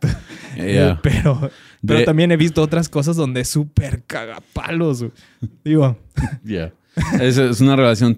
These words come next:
Speaker 2: tóxica antes de que se den-, denominara.
Speaker 1: Antes de que fuera de moda.
Speaker 2: <laughs> Sí, de moda, sí. <laughs> Pero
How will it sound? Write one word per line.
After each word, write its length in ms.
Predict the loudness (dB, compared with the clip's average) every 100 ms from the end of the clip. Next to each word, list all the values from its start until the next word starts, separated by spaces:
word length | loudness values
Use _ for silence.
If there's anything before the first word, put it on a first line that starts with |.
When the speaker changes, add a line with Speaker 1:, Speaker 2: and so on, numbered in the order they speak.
| _
Speaker 2:
tóxica 640 | -4 -2 -6 -4 -4 -4
antes 300 | -6 -6 -8
de 100 | -8
que 140 | -10 -10
se 240 | -6 -8
den-, 460 | -6 -4 -4 -4 -4
denominara. 340 | -4 -2 0
Speaker 1:
Antes 180 | 2 2
de 60 | 2
que 100 | 2
fuera 520 | 4 4 4 4 4
de 100 | 4
moda. 380 | 4 4 2 2 0
Speaker 2:
<laughs> 60 | -2
Sí, 180 | -2
de 180 | 0 0
moda, 480 | 0 0 0 0 -4
sí. 100 | -6 -6 -6 -10 -10 -20 -14 -6
<laughs> 680 | -4 -2 -2 0 2 0 0
Pero 280 | 2 2